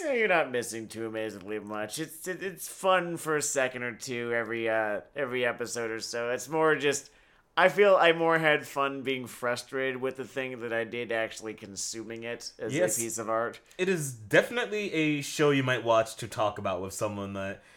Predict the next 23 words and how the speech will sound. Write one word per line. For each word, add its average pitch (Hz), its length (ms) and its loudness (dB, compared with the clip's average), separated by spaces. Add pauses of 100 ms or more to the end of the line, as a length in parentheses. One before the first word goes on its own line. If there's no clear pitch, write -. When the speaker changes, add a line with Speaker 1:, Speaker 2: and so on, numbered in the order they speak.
(180)
Speaker 2:
I 147 60 4
don't 139 100 8
know, 123 60 4
if 113 100 2
you're 160 140 6
paired 160 380 4
off 123 260 4
with 120 140 -2
someone, 120 920 0
then, 101 240 -2
I 101 80 -2
don't 95 60 -2
know, 95 40 -2
maybe 104 220 -2
that 98 100 -2
can 101 140 -8
be 101 60 -4
your 98 120 -4
couple 101 320 -8
show 101 300 -2
and 95 80 -6
you 95 80 -6
can 92 300 -8